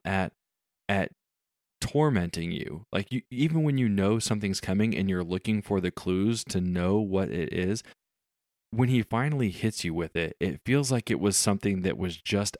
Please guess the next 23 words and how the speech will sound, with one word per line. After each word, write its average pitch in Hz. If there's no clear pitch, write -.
out 98
of 92
your 85
reach 82
the 92
whole 95
time. -
And 104
that 101
when 95
you 92
go 117
back 123
and 98
rewatch 95
it, 71
you're 85
like, 85
"I 87
should 87
have 90
caught -
that. -